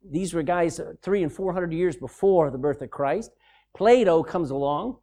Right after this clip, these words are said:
uh, uh, and I don't have a picture of Plato. They didn't take pictures, but they had statues of him. He was a stock-, a student of Socrates,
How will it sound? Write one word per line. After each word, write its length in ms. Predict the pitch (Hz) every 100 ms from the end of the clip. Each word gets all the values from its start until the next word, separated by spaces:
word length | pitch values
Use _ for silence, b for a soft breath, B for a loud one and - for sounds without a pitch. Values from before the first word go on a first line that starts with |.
| _ _
uh, 40 | 139
uh, 760 | 135 127 117 - 127 117 107 -
and 120 | 127
I 60 | 131
don't 120 | 139
have 120 | 143
a 40 | -
picture 260 | 151 123
of 80 | 113
Plato. 340 | 175 185 131
They 120 | 131 147
didn't 120 | 127
take 160 | 151
pictures, 300 | 143 120 131
but 100 | 117
they 80 | 117
had 80 | 120
statues 480 | - 143 - 131 117
of 140 | 117
him. 100 | 170 - _
He 80 | 151
was 100 | 147
a 40 | 117
stock-, 440 | - 202 226 - -
a 60 | -
student 640 | - - - 311 262 151
of 100 | 123
Socrates, 680 | - 120 - 107 - 156